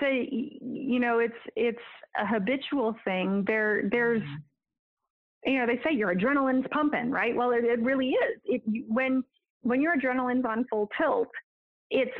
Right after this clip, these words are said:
Speaker 1: actually producing hormones
Speaker 2: Yeah.
Speaker 1: that can, can have an addictive quality. And that's why there are people that will end up um, in a workaholic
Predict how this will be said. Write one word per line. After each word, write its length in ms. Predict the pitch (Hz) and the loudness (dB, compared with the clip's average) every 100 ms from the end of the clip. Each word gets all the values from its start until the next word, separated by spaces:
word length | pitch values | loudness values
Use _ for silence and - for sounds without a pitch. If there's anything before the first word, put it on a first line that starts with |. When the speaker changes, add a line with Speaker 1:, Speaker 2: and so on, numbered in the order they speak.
| - | -6
Speaker 1:
actually 480 | - 220 - 254 262 | -4 -4 -2 0 0
producing 680 | 254 277 214 226 240 285 262 | 0 0 2 0 2 2 2
hormones 840 | 262 415 254 - - - 233 170 | 2 2 2 0 -2 -2 -2 0
Speaker 2:
Yeah. 320 | 160 143 143 139 | 0 2 2 2
Speaker 1:
that 240 | 143 233 - 226 - | 0 -2 -6 -14 -6
can, 140 | 262 _ _ _ _ _ - | -6 _ _ _ _ _ -8
can 80 | 226 | -4
have 240 | 190 208 | -4 -2
an 140 | 247 | -2
addictive 420 | 233 208 269 220 214 | -2 -2 -2 -2 -2
quality. 440 | 262 302 349 220 | 0 2 2 0
And 120 | 202 220 | 0 -2
that's 160 | 240 | -4
why 260 | 220 240 320 | -2 0 0
there 140 | 208 | -2
are 100 | 202 202 | -2 -4
people 300 | 214 - 202 | -8 -6 -4
that 120 | 208 | -2
will 140 | 214 - | -2 -2
end 160 | 214 208 | 0 0
up 240 | 220 220 - _ _ _ - | 2 2 -2 _ _ _ -6
um, 340 | 226 226 220 220 | -2 0 0 0
in 200 | 247 240 | 0 0
a 60 | |
workaholic 520 | 214 214 214 190 208 | 0 -2 -2 -2 -2